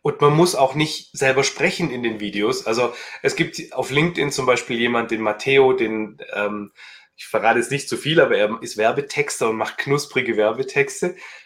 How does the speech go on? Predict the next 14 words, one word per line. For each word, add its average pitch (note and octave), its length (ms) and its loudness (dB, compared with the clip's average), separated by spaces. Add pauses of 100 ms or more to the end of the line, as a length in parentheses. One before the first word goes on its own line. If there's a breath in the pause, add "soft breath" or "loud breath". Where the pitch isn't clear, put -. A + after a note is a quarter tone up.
(180 loud breath)
Und A2+ 280 -10
dieser D#3+ 220 0
Mann E3 420 2
macht A#2 320 0 (120)
Videos, D3+ 500 0
in A#2 160 -10
denen C3 320 0
er A#2 220 -2
nicht C3+ 380 -6
spricht, - 540 -8
sondern G#2 500 -4
es G2+ 180 -10
läuft A2+ 340 -4
Musik. B2 460 -6